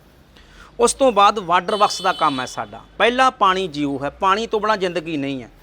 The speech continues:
ਪਰ ਸਾਡੇ ਪਿੰਡ ਵਿੱਚ ਜਿਹੜਾ ਪਾਣੀ ਆ ਵਾਟਰ ਵਰਕਸ ਦਾ, ਉਹ ਤਾਂ ਬਹੁਤ ਬੁਰਾ ਹਾਲ ਹੈ। ਪਿਛਲੀਆਂ ਦੋ ਸਰਕਾਰਾਂ ਦੇ ਵੇਲੇ ਬਿਲਕੁਲ ਜਿਹੜਾ ਸਾਡਾ,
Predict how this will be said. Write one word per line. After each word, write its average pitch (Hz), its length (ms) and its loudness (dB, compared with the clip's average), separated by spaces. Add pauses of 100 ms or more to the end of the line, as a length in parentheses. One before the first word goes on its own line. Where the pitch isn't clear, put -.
(140)
ਪਰ 202 80 0
ਸਾਡੇ 175 440 0
ਪਿੰਡ 180 300 -4
ਵਿੱਚ 175 220 -4
ਜਿਹੜਾ 180 200 -2
ਪਾਣੀ 165 460 -2
ਆ 156 100 -2
ਵਾਟਰ 139 280 -2
ਵਰਕਸ - 280 -8
ਦਾ, 151 240 -6
ਉਹ 185 100 -6
ਤਾਂ 180 120 -2
ਬਹੁਤ 147 360 0
ਬੁਰਾ 131 260 -2
ਹਾਲ 107 240 -8
ਹੈ। 98 80 -20 (960)
ਪਿਛਲੀਆਂ 214 440 0
ਦੋ 175 380 2
ਸਰਕਾਰਾਂ 175 580 2
ਦੇ 165 140 -4
ਵੇਲੇ 139 320 -2 (380)
ਬਿਲਕੁਲ 226 400 2
ਜਿਹੜਾ 226 140 4
ਸਾਡਾ, 185 480 0